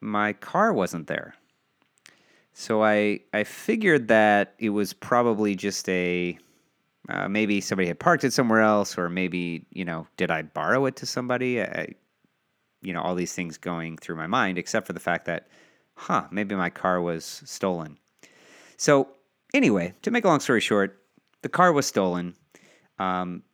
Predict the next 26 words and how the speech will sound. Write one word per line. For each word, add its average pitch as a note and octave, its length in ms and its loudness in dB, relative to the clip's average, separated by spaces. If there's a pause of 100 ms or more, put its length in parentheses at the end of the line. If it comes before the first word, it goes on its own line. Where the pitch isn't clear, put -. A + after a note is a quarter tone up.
(260)
apparently A2+ 560 0
we G#2 100 2
had G2 100 0
left F#2+ 260 -2
it F#2 60 -2
unlocked, B2 540 2
and F#2 100 -4
there F2+ 120 -2
was F2 180 -4
a D#2+ 60 -10
key A#2 400 -2
that G2 140 -2
we F2+ 100 -4
didn't F2 220 -6
know G2 180 0
about F2+ 400 0
in E2+ 80 -10
the E2 80 -10
glove F#2+ 320 -2
box. - 720 -2 (440)
And F2 260 -4
so E2+ 260 -4
somebody F2+ 520 -4
drove F2+ 320 -4
it F2+ 80 -4
around, E2+ 760 -4